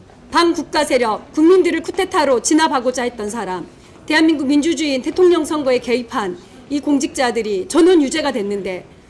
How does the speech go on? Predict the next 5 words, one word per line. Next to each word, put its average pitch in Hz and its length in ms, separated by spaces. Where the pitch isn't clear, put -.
전부 294 260
사면받아서 349 680
공천이 285 400
된다고 208 400
하니 202 400